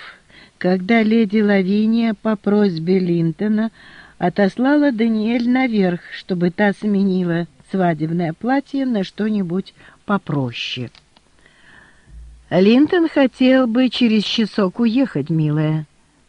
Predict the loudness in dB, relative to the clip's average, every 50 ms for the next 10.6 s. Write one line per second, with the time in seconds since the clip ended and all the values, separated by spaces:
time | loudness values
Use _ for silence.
0 | _ -6 -4 -4 -2 0 -2 -2 -2 -2 -2 -2 -2 -2 -2 -4 -4 -2 -2 -2
1 | -2 -4 -4 -6 _ _ _ _ _ _ _ -20 -20 -20 -20 -20 -20 -20 -20 -18
2 | -12 -4 -2 0 2 4 4 4 4 2 0 -2 -2 2 2 2 2 2 0 -2
3 | -2 0 0 0 2 2 2 4 2 2 2 0 0 0 2 2 4 4 2 2
4 | 0 0 2 2 2 2 2 0 0 2 2 2 2 0 0 -2 -2 -2 0 -2
5 | -4 -6 _ _ _ -20 -20 -20 -10 -4 0 2 4 4 4 4 4 4 2 2
6 | 2 0 0 0 2 2 2 4 4 4 4 2 2 0 -2 -2 -2 -2 0 0
7 | 2 2 0 -2 -4 -8 -12 -10 -10 -10 -10 -12 _ _ _ _ _ _ _ _
8 | _ -2 -2 0 2 2 4 4 2 2 0 -2 -4 -4 -6 -10 -14 _ _ _
9 | -20 -20 -20 -20 -10 -2 2 2 4 4 4 2 2 2 0 0 0 0 0 0
10 | 0 2 2 0 0 0 0 2 2 2 0 -2